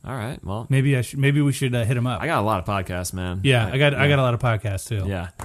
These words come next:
Speaker 2: But
Speaker 1: Anyways, though,
Speaker 2: speaking of a, a
Speaker 1: thanks
Speaker 2: lot
Speaker 1: for
Speaker 2: of
Speaker 1: making
Speaker 2: po-
Speaker 1: the time for our
Speaker 2: Yeah,
Speaker 1: podcast.
Speaker 2: thank you. And if you want to support us financially, you can feel free to do that on the Patreon. If you have a couple extra bucks a month you wanna throw
Speaker 1: Yeah.
Speaker 2: our way, God knows we only have, like, one month left.
Speaker 1: And if you can't afford that,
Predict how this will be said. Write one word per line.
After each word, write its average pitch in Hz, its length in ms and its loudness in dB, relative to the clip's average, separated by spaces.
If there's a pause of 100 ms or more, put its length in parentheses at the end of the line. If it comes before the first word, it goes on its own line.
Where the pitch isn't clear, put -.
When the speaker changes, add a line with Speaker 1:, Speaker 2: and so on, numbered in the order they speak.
(240)
Speaker 2:
But 170 140 2
Speaker 1:
Anyways, 117 380 4
though, 104 160 2
Speaker 2:
speaking 170 260 4
of 123 80 2
a, - 20 0
a 120 200 -2
Speaker 1:
thanks 120 120 -4
Speaker 2:
lot 135 80 4
Speaker 1:
for 139 60 4
Speaker 2:
of 135 60 2
Speaker 1:
making 127 160 4
Speaker 2:
po- 117 40 0
Speaker 1:
the - 60 -2
time 117 120 -2
for 92 120 -4
our 117 160 0
Speaker 2:
Yeah, 220 240 2
Speaker 1:
podcast. 95 180 -4
Speaker 2:
thank 165 240 0
you. 107 160 -4
And 151 180 4
if 147 160 0
you 147 140 4
want 147 300 0
to 139 720 2
support 139 400 2
us 127 160 0
financially, 147 680 0
you 135 60 0
can 117 160 0
feel 123 240 0
free 127 200 0
to 113 80 -2
do 117 180 0
that 113 120 0
on 113 200 0
the 107 260 0 (500)
Patreon. 123 680 4
If 120 100 -2
you 123 80 2
have 117 200 0
a 113 120 -4
couple 143 380 -2
extra 123 320 -4
bucks 120 320 -4
a 135 80 2
month 127 260 0
you 127 80 0
wanna 123 140 0
throw 123 140 0
Speaker 1:
Yeah. 117 60 2
Speaker 2:
our 117 60 2
way, 123 160 0
God 143 300 2
knows 135 200 2
we 120 120 4
only 131 160 0
have, 120 160 0
like, 123 180 0
one 123 460 -2
month 131 300 -2
left. 113 420 -6
Speaker 1:
And 131 100 6
if 120 80 2
you 135 80 2
can't 139 220 2
afford 147 320 0
that, 202 260 -2